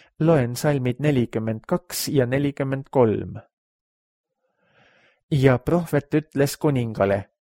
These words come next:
"Nõnda ütleb Issand, et sa lasksid käest ära minu poolt vande alla pandud mehe,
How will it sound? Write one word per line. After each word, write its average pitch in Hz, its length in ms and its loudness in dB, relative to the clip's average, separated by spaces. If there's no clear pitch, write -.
"Nõnda 165 480 2
ütleb 139 360 0
Issand, 104 600 -2
et 160 180 4
sa 139 240 2
lasksid - 640 0
käest 151 500 2
ära 175 280 2
minu 131 340 0
poolt 117 480 2
vande 151 340 0
alla 113 420 4
pandud 110 500 -2
mehe, 165 320 0